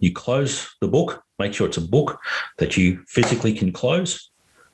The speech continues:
and you say the words, "I'm putting this down for now. You can pick it up later." Now, what we're doing is sending a message to the enteric nervous system about the fact that you have actually put this stuff down.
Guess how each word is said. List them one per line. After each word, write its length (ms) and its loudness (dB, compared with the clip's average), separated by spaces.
and 80 0
you 60 0
say 200 0
the 80 2
words, 300 0
"I'm 100 0
putting 240 0
this 140 0
down 200 2
for 120 -4
now. 340 0
You 140 -2
can 120 2
pick 160 -2
it 80 2
up 120 0
later." 400 -2
Now, 100 0
what 160 0
we're 100 -2
doing 280 2
is 100 -2
sending 200 0
a 60 0
message 340 0
to 60 -6
the 80 2
enteric 340 -2
nervous 320 0
system 300 -2
about 300 0
the 60 -8
fact 260 -4
that 160 -6
you 100 2
have 140 2
actually 260 -2
put 220 0
this 120 0
stuff 300 -4
down. 320 -2